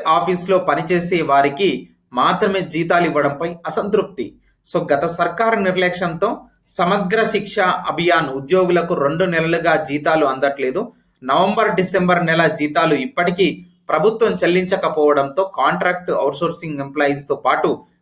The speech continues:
రెగ్యులర్ ఉద్యోగులు కూడా ఇబ్బందులు పడుతున్నారన్నమాట. So సమగ్ర శిక్ష, శిక్షలో పనిచేసేటటువంటి వాళ్ళందరికీ కూడా రెండు నెలలుగా జీతాలు లేవంట. So శాలరీల కోసం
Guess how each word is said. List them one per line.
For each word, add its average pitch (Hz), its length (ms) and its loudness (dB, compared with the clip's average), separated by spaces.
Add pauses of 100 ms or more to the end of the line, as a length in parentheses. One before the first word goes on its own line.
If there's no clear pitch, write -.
రెగ్యులర్ 170 440 0
ఉద్యోగులు 185 460 4
కూడా 160 200 0
ఇబ్బందులు 156 500 0
పడుతున్నారన్నమాట. 98 840 -4 (440)
So 160 80 -2
సమగ్ర 156 460 0
శిక్ష, 175 300 -4 (520)
శిక్షలో 165 340 0
పనిచేసేటటువంటి 143 840 0
వాళ్ళందరికీ 135 580 0
కూడా 190 400 2
రెండు 185 260 2
నెలలుగా 180 480 2
జీతాలు 139 400 0
లేవంట. 117 320 0 (500)
So 160 120 4
శాలరీల 185 680 2
కోసం 156 520 0